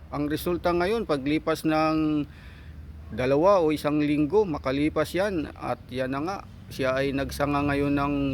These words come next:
bago. Ayan mga gawiks, yan ang update natin. So, yung una kong na-pruning mga gawiks na hindi ko na-videohan, no? Kaya ito ngayon ay aking na-pruning lahat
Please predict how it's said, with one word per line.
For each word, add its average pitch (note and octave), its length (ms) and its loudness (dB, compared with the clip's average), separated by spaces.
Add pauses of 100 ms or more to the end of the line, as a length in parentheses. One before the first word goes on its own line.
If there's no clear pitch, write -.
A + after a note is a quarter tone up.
bago. C#3+ 480 2 (3250)
Ayan B2 400 2
mga D#3 240 2
gawiks, F#3 320 0 (240)
yan B2+ 240 0
ang C#3+ 240 0
update D3 340 0
natin. E3 540 0 (1200)
So, C#3 320 2
yung A3 160 8
una C4+ 320 4
kong B3 240 4
na-pruning A#3+ 480 6
mga A#3+ 240 4
gawiks A#3+ 320 6
na D3 160 2
hindi E3 400 2
ko F3 80 0
na-videohan, D#3+ 640 2
no? E3+ 320 -2
Kaya C3 240 2
ito C#3+ 240 2
ngayon D3+ 400 4
ay C#3 240 2
aking C#3+ 720 2
na-pruning C#3+ 560 4
lahat D3+ 240 4